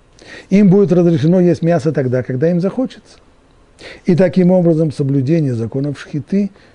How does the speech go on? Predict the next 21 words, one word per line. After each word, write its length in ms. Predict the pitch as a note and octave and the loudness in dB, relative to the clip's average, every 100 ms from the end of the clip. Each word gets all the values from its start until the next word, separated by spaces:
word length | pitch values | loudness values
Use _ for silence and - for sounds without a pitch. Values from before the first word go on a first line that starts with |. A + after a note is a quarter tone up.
| _ | _
будет 400 | A#2+ C#3+ D#3 D#3 | 0 2 2 -2
на 100 | D#3+ | -4
совести 460 | C#3+ B2+ B2 A#2 A#2+ | -4 -4 -6 -8 -12
каждого 500 | - G#2+ G2 G#2 G#2+ | -8 -8 -8 -10 -12
человека. 500 | - G#2 G#2 G#2+ - | -14 -16 -16 -20 -20
Вот 320 | G2 B2 D3+ | -12 -8 -8
в 60 | - | -10
чем 260 | D3+ F#2 - _ _ _ _ | -12 -12 -14 _ _ _ _
изменение-то 680 | B2 A#2 B2+ A2 F2+ F2 - - | -6 -2 -2 -2 -8 -16 -20 -20
сейчас. 300 | _ - - _ _ _ _ - - _ | _ -20 -20 _ _ _ _ -20 -20 _
До 220 | A#2+ E3+ G3 | 0 2 4
сих 240 | F#3 D3 | 2 -2
пор 440 | F3+ F#3+ F#3 E3 - _ _ _ - | 0 2 2 0 -8 _ _ _ -2
тот, 200 | F3 - | -2 0
кто 160 | - | 0
наблюдает 760 | E3+ D3 D3+ D3 E3 D3+ D3 - - _ _ - | 0 2 2 2 2 0 -2 -6 -20 _ _ -6
за 460 | C3 D#3 C#3+ C#3+ - - - | -2 0 -2 -6 -10 -16 -12
правильным 500 | D3+ D3+ C#3 C#3 C#3 | -2 -2 0 0 -2
забоем, 460 | A#2+ B2+ C3 A#2+ A#2+ - _ _ | -4 -2 -2 -4 -8 -16 _ _
это 180 | B2 C#3 | -6 -4
коэн, 380 | - G3+ F#3 | 0 2 2